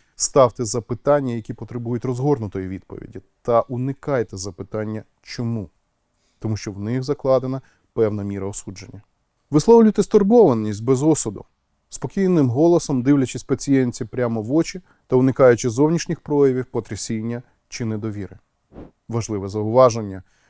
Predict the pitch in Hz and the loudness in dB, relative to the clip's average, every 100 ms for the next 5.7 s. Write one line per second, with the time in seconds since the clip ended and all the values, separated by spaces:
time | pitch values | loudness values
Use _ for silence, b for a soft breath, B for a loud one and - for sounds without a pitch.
0 | _ 120 110 117 - - 123 - 131 151 | _ -2 -2 -4 -12 -12 -10 -6 0 4
1 | 151 131 123 113 135 143 127 110 - 127 | 4 2 0 2 4 4 2 -6 -8 -10
2 | - 127 - 123 123 135 160 165 151 - | -8 -10 -8 -8 -2 -2 0 -2 -4 -4
3 | 139 127 - 110 - 113 107 117 110 113 | -4 -4 -10 -12 -10 -8 -2 0 0 -2
4 | 110 - 107 113 120 117 117 117 120 113 | -8 -8 -10 -8 -8 -8 -8 -8 -6 -6
5 | 113 113 107 139 147 - 104 | -6 -6 -6 -6 -8 -8 -12